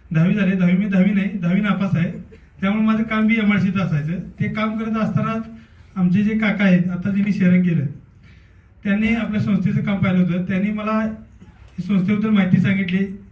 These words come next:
आणि हे काम करण्यासाठी मला प्रोत्साहन दिलं. काम करण्यासाठी त्यांनी मला एकच सांगितलं की आम्ही हे काम करू शकत नाही सध्या, कारण की आमच्या मागे भरपूर याप आहेत, परंतु हे काम तू करू श-, करू शकतोस. हा एक शब्द तिने मला टाकला.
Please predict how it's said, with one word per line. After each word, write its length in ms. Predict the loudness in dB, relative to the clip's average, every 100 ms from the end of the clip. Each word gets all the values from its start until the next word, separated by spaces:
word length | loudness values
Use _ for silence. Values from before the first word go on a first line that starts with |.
| -20 -20 -14 -6
आणि 140 | -2
हे 140 | -2
काम 260 | -2 -2 0
करण्यासाठी 400 | 0 0 0 0
मला 200 | 0 -2
प्रोत्साहन 380 | -2 -2 0 0
दिलं. 180 | 0 -4
काम 340 | -6 -6 -4
करण्यासाठी 300 | -4 -4 -4
त्यांनी 220 | -4 -2
मला 80 | -2
एकच 200 | -4 -4
सांगितलं 260 | -4 -6 -6
की 80 |
आम्ही 240 | -4 -4 -6
हे 100 | -6
काम 260 | -6 -4
करू 120 | -4 -4
शकत 240 | -4 -2
नाही 140 | -2
सध्या, 300 | -4 -2 -2 -4 -8 -18 -20 -20 -12
कारण 140 | -8 -4
की 80 | -4
आमच्या 260 | -4 -4
मागे 260 | -4 -2 2
भरपूर 280 | 2 2 0
याप 100 | -4
आहेत, 280 | -8 -14 -6
परंतु 180 | -4 -2
हे 240 | -2 -2
काम 220 | -4 -4 -6
तू 80 |
करू 220 | -6 -2 -2
श-, 160 | -2
करू 100 | -2
शकतोस. 400 | -2 -2 -4 -6 -6 -12 -20 _
हा 80 | -4
एक 240 | -4 -4 -6
शब्द 360 | -8 -6 -6
तिने 100 | -4
मला 160 | -4 -4
टाकला. 300 | -4 -6